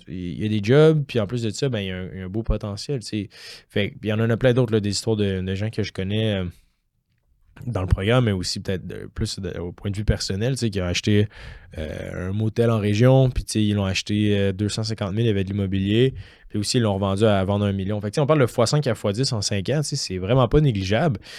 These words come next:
Puis évidemment, il y en a, là, qui, pour qui ça fonctionne pas, là, aussi, là, tu sais, c'est pas vrai que c'est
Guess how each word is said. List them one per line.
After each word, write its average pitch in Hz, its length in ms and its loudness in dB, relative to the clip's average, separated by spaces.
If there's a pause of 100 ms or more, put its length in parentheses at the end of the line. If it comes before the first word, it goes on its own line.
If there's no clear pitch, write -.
(160)
Puis 113 100 0
évidemment, 135 280 4
il 185 80 4
y 120 80 4
en 104 100 0
a, 156 140 6
là, 143 180 8
qui, 107 540 0
pour - 140 -12
qui - 100 -6
ça 107 160 -6
fonctionne 98 440 -8
pas, 117 180 0
là, 110 80 0
aussi, 104 280 -6
là, 107 100 -8
tu 101 40 -10
sais, - 120 -4
c'est - 100 -10
pas 110 100 -2
vrai 107 160 2
que 113 60 -4
c'est 95 280 -4